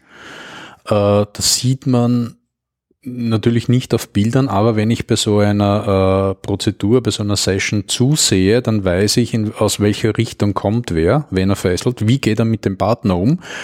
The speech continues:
oder steht der Partner jetzt einfach nur wie eine Salzsäule da und irgendwer läuft rum und legt Seil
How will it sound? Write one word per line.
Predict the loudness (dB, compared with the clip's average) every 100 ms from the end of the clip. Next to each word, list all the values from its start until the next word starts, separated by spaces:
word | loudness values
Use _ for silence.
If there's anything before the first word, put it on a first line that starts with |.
| -4
oder | -2 -2
steht | 0 -2 -2
der |
Partner | -2 0 0 0
jetzt | -2 -2
einfach | -2 -2 -2
nur | 0 2 2
wie | 2
eine | 0
Salzsäule | 0 0 -2 0 0 2 2
da | 2 2 2
und | 2 0 -2 -6 -4
irgendwer | -2 0 0 2
läuft | 2 2 0 -2
rum | -2 -2
und | -2
legt | 0 -2 -2
Seil | 0 2 2